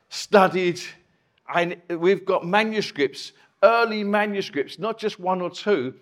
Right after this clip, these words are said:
but thousands of them, which correspond to the word that we read today. Yes, we have different translations. We, we need to understand that, but we can trust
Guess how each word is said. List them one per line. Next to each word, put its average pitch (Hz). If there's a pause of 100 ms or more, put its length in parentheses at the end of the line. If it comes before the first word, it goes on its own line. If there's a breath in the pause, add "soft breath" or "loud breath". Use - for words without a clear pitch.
but -
thousands 214
of 123
them, 117 (600)
which 156 (520)
correspond 151
to 127
the 131
word 131
that 113
we 117
read 107
today. 95
Yes, 202
we 202
have 175
different 156
translations. 131 (1300)
We, 127
we 147
need 147
to 160
understand 160
that, 104 (200)
but 180
we 175
can 190
trust -